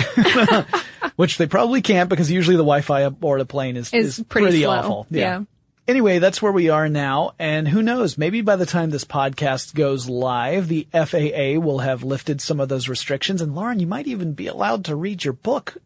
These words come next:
Speaker 1: while the, the, the plane is taxiing to take off.
Speaker 2: That's ridiculous. I look
Speaker 1: Yeah.
Speaker 2: forward to this ridiculous future.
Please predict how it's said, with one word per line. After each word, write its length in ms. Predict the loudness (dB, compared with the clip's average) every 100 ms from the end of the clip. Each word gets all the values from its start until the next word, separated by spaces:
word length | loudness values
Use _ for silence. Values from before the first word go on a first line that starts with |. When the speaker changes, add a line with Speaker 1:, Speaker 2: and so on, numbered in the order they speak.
| _
Speaker 1:
while 320 | 0 0 2 0
the, 140 | -2 -2 -18 -20 -6
the, 240 | 2 2
the 120 | 2
plane 260 | -4 -2 -2
is 140 | -2
taxiing 760 | -6 -4 -4 -4 -8 -4 -4 -4
to 140 | -8
take 280 | -6 -6 -4
off. 360 | -6 -8 -10 -10
Speaker 2:
That's 260 | -12 -6
ridiculous. 1040 | -6 -4 -4 -4 0 0 0 -2 -6 -18 _ -2
I 60 | 2
look 120 | 2
Speaker 1:
Yeah. 140 | 2
Speaker 2:
forward 340 | 2 2 0 -2
to 80 |
this 180 | -4 -4
ridiculous 440 | -4 -6 -4 -6 -6
future. 420 | -8 -6 -6